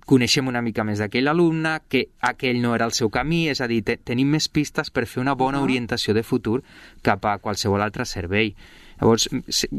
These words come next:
Speaker 1: jo vull com-, jo vull pensar que el cent per cent són un èxit,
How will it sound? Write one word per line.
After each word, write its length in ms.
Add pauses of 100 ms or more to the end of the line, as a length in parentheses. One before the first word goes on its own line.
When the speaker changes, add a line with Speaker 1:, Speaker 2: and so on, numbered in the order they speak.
(220)
Speaker 1:
jo 400
vull 280
com-, 220
jo 160
vull 200
pensar 360
que 80
el 80
cent 200
per 160
cent 180
són 160
un 160
èxit, 300